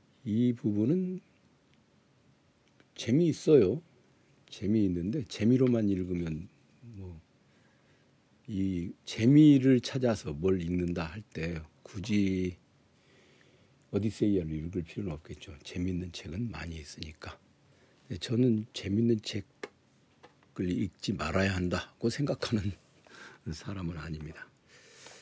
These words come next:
어쨌든 최근에, 어, 어제, 어제,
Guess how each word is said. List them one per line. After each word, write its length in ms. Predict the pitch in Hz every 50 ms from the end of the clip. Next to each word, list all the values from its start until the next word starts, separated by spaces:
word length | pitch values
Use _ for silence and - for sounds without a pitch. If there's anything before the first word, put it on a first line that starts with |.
| - - _ - -
어쨌든 480 | - - - - - - 147 170 202 - _ _ -
최근에, 720 | - - 185 175 180 170 135 117 120 131 120 82 - - - - _ _ _ -
어, 420 | 139 95 87 85 80 78 73 - -
어제, 420 | - 85 87 - 123 113 101 98 101 - _ _ -
어제, 420 | 90 92 92 - 135 147 147 127